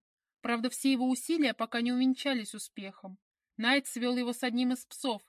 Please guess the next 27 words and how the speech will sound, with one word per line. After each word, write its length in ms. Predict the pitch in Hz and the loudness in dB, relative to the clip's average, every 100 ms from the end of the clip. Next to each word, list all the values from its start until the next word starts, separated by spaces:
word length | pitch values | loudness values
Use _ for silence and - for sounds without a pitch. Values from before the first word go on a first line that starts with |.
| _ | _
но 120 | 214 | -10
кроме 300 | 208 240 233 | -4 -2 -2
проклятий 580 | 233 240 240 247 269 262 | -2 -4 -2 0 0 -2
в 80 | 214 | -2
адрес 320 | 226 214 214 | -2 -2 -8
шлюхи 400 | - 226 254 254 | -6 0 0 0
со 140 | 226 220 | -6 -10
сковородками 680 | - 214 208 269 - 233 220 | -8 -4 -2 -4 -6 -6 -4
ничего 420 | 226 233 269 285 | -4 -2 -2 -2
вразумительного 760 | 269 247 262 294 285 247 226 | -2 0 2 2 0 -6 -6
сумрачные 540 | 233 247 233 233 226 214 | -6 -4 -4 -6 -8 -8
костоломы 640 | - - 202 233 269 240 | -10 -6 -4 -2 -2 -2
сказать 440 | - 202 220 240 | -4 -6 -6 -6
так 180 | - 208 | -6 -6
и 60 | 202 | -8
не 80 | |
смогли. 560 | 196 - 190 185 185 196 _ _ _ _ _ | -10 -8 -8 -8 -14 -16 _ _ _ _ _
Сумасшедшая, 960 | - 294 302 - 226 202 - 190 196 - | 0 4 4 2 -6 -6 -10 -12 -14 -12
бродяжка, 720 | 190 208 196 202 220 - - - _ _ | -4 -2 -2 -2 -4 -6 -20 -20 _ _
безумная, 720 | 214 226 196 233 254 226 202 196 _ _ _ | -2 -2 0 2 2 2 -4 -12 _ _ _
воровка, 680 | 208 214 208 214 - 190 190 _ _ | 0 2 2 -4 -8 -12 -12 _ _
шлюха. 720 | - - 202 196 208 - 190 190 _ _ _ _ - | -20 -14 -10 -8 -8 -10 -10 -12 _ _ _ _ -8
Всё 200 | - 349 | 0 2
это 140 | 339 | 4
было 200 | 277 302 | 4 4
не 160 | 277 262 | 4 2
то. 340 | - 196 190 | -4 -10 -12